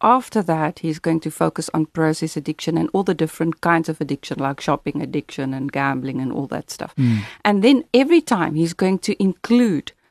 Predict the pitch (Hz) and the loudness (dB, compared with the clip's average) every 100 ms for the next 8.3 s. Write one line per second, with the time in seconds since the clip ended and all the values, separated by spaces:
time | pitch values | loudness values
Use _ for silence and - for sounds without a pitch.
0 | _ - 220 214 208 185 175 170 170 - | _ -2 0 2 0 0 0 0 -2 -2
1 | 165 156 - - 175 160 - - - 143 | -2 -2 -4 0 2 0 -6 -8 -6 -2
2 | 147 160 170 165 160 - 151 151 147 151 | 2 2 0 -4 -8 -4 -4 -2 -4 -4
3 | 151 147 - - - 156 156 160 120 117 | -6 -6 -8 -12 -8 -4 0 4 4 2
4 | 120 165 - - 170 - 147 147 147 - | 0 -4 -4 -2 -2 -2 -4 -2 -4 -4
5 | 143 147 156 - - - - - - 190 | -6 -4 -6 -6 -10 -16 -20 -20 -12 -2
6 | 226 208 190 - - - 208 196 165 156 | 0 2 2 0 -2 2 4 2 0 -2
7 | 139 - 151 151 - 233 185 170 - 240 | -4 -6 -10 -12 -4 -2 0 0 0 0
8 | - 196 | 0 -2